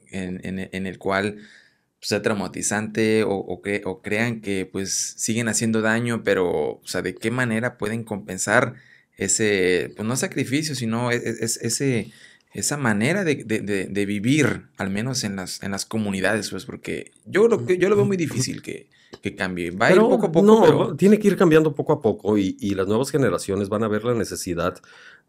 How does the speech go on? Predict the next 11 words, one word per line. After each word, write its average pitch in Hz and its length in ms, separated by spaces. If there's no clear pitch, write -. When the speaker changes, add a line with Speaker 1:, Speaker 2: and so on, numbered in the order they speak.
Speaker 2:
de, 80 920
de 87 200
este 98 200
tipo 107 340
de 87 220
actividades, 90 880
eh, 73 280
porque 80 880
son 113 220
necesarias, 78 720
o - 160